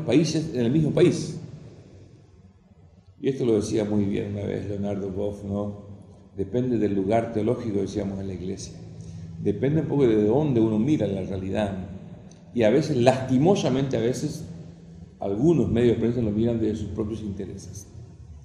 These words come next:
Yo creo en la objetividad, yo creo en la buena voluntad, yo creo, reconozco que los medios de prensa en Paraguay,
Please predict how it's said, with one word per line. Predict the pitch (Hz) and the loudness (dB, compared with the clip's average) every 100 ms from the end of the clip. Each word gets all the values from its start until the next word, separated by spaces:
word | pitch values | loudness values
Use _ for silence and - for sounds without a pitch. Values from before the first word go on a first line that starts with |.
| - - - - | -20 -20 -20 2
Yo | 151 175 | 4 6
creo | 120 135 | 6 6
en | 139 | 4
la | 104 | 2
objetividad, | 101 98 95 95 98 117 123 - | 0 -4 -2 -2 0 2 0 -2
yo | 110 | -2
creo | 113 | -2
en | 98 | -2
la | 92 | 0
buena | 101 123 | 2 2
voluntad, | 110 107 95 107 107 - - - | 2 0 0 -2 -2 -6 -8 -2
yo | 107 104 | 0 0
creo, | 107 120 123 120 | 4 6 8 8
reconozco | 107 101 101 101 107 127 135 - 127 107 | 4 0 0 0 4 4 4 4 2 2
que | 107 | 0
los | 104 110 | 0 2
medios | 117 107 | 2 2
de | 113 | 0
prensa | 117 | 0
en | 104 101 | 0 0
Paraguay, | 104 98 107 117 | 0 2 4 4